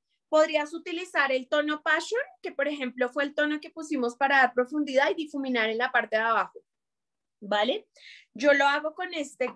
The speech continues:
Queen para que me dé más precisión y como esa prueba de agua no se me vaya a correr durante el día, ¿listo?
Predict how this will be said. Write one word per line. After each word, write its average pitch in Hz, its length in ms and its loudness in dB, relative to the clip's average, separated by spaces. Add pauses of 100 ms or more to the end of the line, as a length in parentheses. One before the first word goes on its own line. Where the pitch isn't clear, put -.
(120)
Queen 370 220 -4 (180)
para 285 300 2
que 294 140 0
me 262 120 2
dé 240 360 4
más 285 340 0
precisión 302 500 -4
y 226 80 -6
como 220 220 -4
esa 247 240 -4
prueba 294 260 4
de 311 100 0
agua 262 280 0 (100)
no 262 180 -4
se 262 100 -10
me 277 120 -4
vaya 226 280 -2
a - 40 -20
correr 247 320 -6
durante 240 380 -4
el 226 120 -6
día, 175 280 -8
¿listo? 190 400 2